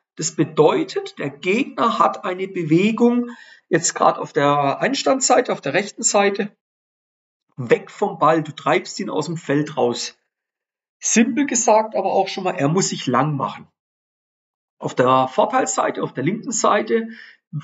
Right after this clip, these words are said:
könntest du einen Slice-Aufschlag auch spielen, den spielst du halt mehr gegen innen gerichtet, bringst den Gegner in den Platz rein,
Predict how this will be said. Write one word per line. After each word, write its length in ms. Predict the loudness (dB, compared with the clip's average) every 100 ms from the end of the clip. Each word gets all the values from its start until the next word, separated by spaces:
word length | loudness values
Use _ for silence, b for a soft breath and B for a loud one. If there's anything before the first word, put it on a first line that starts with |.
| -2
könntest 300 | 0 0 -4
du 20 |
einen 40 |
Slice-Aufschlag 720 | -2 0 0 -4 -8 -8 -6 2
auch 260 | 4 4
spielen, 460 | -2 -2 0 0 -4
den 100 | -8
spielst 320 | -4 -2 0
du 20 |
halt 160 | -2 -2
mehr 240 | 0 0
gegen 360 | 2 0 0 0
innen 300 | 4 4 2
gerichtet, 600 | 0 4 4 4 0 0 -2 _ _ _ -2
bringst 340 | 2 4 2
den 80 | -2
Gegner 420 | 4 4 2 -8 -4
in 160 | 0
den 200 | 0 0
Platz 420 | 0 0 0 0
rein, 320 | 0 0 -2